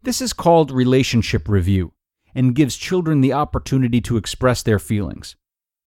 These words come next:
Examples. "Tulips remind me of our neighbor, Jack. Remember when you got to plant flowers with him?" "Did you like sitting on Grandpa's lap?"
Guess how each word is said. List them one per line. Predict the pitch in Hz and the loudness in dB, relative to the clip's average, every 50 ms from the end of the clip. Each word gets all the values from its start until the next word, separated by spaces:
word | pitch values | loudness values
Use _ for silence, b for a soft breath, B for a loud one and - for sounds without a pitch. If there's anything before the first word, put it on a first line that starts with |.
| _ _ _ _ _ _ _ _ | _ _ _ _ _ _ _ _
Examples. | - 156 135 120 156 160 151 - - - - - - - _ _ _ _ _ _ _ _ _ _ _ _ _ _ _ _ | -4 -4 -2 0 2 2 2 0 -2 -8 -10 -12 -16 -16 _ _ _ _ _ _ _ _ _ _ _ _ _ _ _ _
"Tulips | _ - 226 269 233 156 151 - - - | _ -2 0 2 4 2 2 2 0 0
remind | 131 127 127 131 135 135 135 | 0 2 2 2 2 2 2
me | 135 131 | 2 2
of | 123 107 | 2 2
our | 123 123 120 120 | 2 2 4 2
neighbor, | 117 135 165 175 139 - 90 87 | 2 0 0 -2 -2 -4 -4 -6
Jack. | 82 90 120 147 131 95 - - _ - _ _ _ _ _ _ _ - | -4 -4 -4 -4 -4 -6 -8 -14 _ -20 _ _ _ _ _ _ _ 0
Remember | 117 113 120 131 139 143 143 | 2 4 4 4 4 4 4
when | 131 127 131 127 | 4 4 2 2
you | 127 | 2
got | 117 143 135 - | 2 0 0 -2
to | - - | -2 -8
plant | - - 127 127 123 - | -4 -2 -2 -2 -2 -4
flowers | - 117 110 113 123 131 147 147 | -4 -2 0 0 0 0 -2 -4
with | 160 170 165 | -4 -4 -2
him?" | - 190 196 226 247 _ _ _ _ _ _ _ _ _ _ _ _ _ _ _ _ _ _ _ _ _ | -2 -2 -2 -4 -8 _ _ _ _ _ _ _ _ _ _ _ _ _ _ _ _ _ _ _ _ _
"Did | - 156 151 | -4 -2 -2
you | 185 214 | 0 2
like | 196 180 180 180 - | 4 4 4 4 2
sitting | - - 185 185 185 180 | 0 0 2 2 2 2
on | 175 170 160 | 0 0 0
Grandpa's | 139 160 165 170 160 - 165 160 160 135 | 0 0 0 0 0 0 0 0 0 0
lap?" | 131 143 151 190 202 - | 0 0 -2 -2 -2 -8